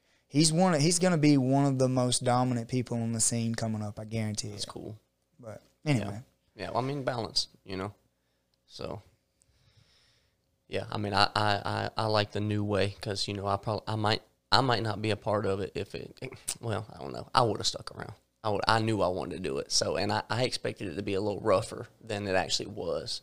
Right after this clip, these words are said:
Speaker 2: because Steven took, you know, uh, a, a softer approach to it, you know,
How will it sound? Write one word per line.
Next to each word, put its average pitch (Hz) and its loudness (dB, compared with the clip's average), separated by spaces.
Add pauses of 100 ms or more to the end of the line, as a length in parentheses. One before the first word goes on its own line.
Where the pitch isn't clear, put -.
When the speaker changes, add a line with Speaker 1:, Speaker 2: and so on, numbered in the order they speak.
Speaker 2:
because 104 -2
Steven 95 -6
took, - -8 (800)
you 120 -6
know, 85 -4 (580)
uh, - -8 (340)
a, 62 0 (500)
a - -6
softer - -2
approach - -8
to - -8
it, - -16 (120)
you - -12
know, 110 -12